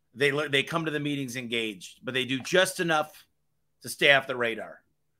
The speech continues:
There's people that need to be first. There's those who l-, hate to be last. And they're two completely different type of people. I got guys that look at the leaderboard and they say, 'At least I'm not last.' And other guys say, 'Damn, I'm number two. I need to be first.'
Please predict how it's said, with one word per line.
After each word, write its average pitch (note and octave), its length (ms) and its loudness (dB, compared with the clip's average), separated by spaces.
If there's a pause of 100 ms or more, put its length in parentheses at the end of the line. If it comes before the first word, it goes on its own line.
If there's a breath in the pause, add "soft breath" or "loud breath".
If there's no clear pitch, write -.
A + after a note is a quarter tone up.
(200)
There's C#3+ 260 2
people F3+ 300 0
that D#3+ 180 0
need D3 160 -2
to D3+ 80 -4
be C#3 140 -2
first. E3 320 -2
There's B2 220 -6
those C3+ 280 0
who A2+ 360 -8
l-, A#2+ 60 -12 (180)
hate E3 180 -4
to D3+ 60 -8
be C3+ 160 -4
last. - 600 -6 (500)
And B2 100 -2
they're C3 80 2
two G3 320 -4
completely F#3+ 480 -6
different E3 220 -6
type C3+ 140 -2
of A#2 120 -14
people. F#2 380 -10 (540)
I B2+ 100 4
got D3 180 6
guys D3 240 8
that C#3 100 -2
look C3+ 180 -2
at C#3 100 -2
the B2+ 100 0
leaderboard C#3+ 500 0
and C3+ 80 -2
they B2 60 2
say, A#2 180 -2
'At G#2+ 160 -4
least B2+ 260 -4
I'm C3+ 120 2
not B2 200 2
last.' A#2 380 2
And A2 80 -4
other A#2 160 0
guys A2+ 240 -2
say, G#2 240 -6
'Damn, A#2+ 240 0
I'm G#2 120 -4
number G#2+ 260 -4
two. A2+ 180 -6
I G#2 60 -4
need A2+ 220 -4
to A2+ 60 -4
be A2 180 -6
first.' - 560 -6